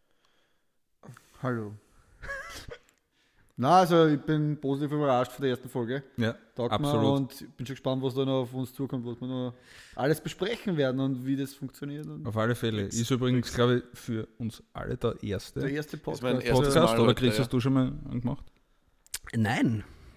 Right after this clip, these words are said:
Speaker 4: nein.
Speaker 2: Nein.
Speaker 4: Also ich woll-, ich
Speaker 2: Tatsächlich.
Speaker 4: wollte immer einen machen, aber ich
Speaker 1: Warte,
Speaker 4: hab,
Speaker 1: wer
Speaker 4: ich
Speaker 1: das
Speaker 4: hab
Speaker 1: schreibt.
Speaker 4: nie ein Thema gehabt, über was willst du reden, weil einfach einen Podcast machen, um einen
Speaker 2: Ja.
Speaker 4: Podcast zu machen, ist die falsche Herangehensweise. Aber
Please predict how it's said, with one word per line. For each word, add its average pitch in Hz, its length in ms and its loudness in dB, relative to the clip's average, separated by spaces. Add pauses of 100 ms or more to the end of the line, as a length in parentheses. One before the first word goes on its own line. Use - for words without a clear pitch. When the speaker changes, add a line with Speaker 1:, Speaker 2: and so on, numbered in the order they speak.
Speaker 4:
nein. 123 260 -2
Speaker 2:
Nein. 120 280 -2 (260)
Speaker 4:
Also 156 180 4
ich 143 160 2
woll-, 180 120 8
ich 240 40 4
Speaker 2:
Tatsächlich. 151 280 4
Speaker 4:
wollte 220 240 6
immer 196 140 2
einen 147 140 2
machen, 143 280 -2
aber 185 200 0 (400)
ich 156 120 0
Speaker 1:
Warte, 170 180 4
Speaker 4:
hab, 135 40 4
Speaker 1:
wer 139 60 6
Speaker 4:
ich 165 100 4
Speaker 1:
das 220 140 8
Speaker 4:
hab 131 80 0
Speaker 1:
schreibt. - 340 2
Speaker 4:
nie 196 220 10
ein - 100 2
Thema 202 300 8
gehabt, - 480 4
über 170 140 4
was 175 140 6
willst - 140 4
du - 40 -2
reden, 185 200 6
weil 143 100 4
einfach 147 200 2
einen 160 100 6
Podcast 175 380 4
machen, 151 160 4
um 151 60 4
einen 147 120 2
Speaker 2:
Ja. 113 100 6
Speaker 4:
Podcast 147 260 0
zu 147 80 0
machen, 143 180 2
ist 147 100 -2
die 151 60 -8
falsche 135 360 2 (320)
Herangehensweise. 123 720 -2 (380)
Aber 135 480 4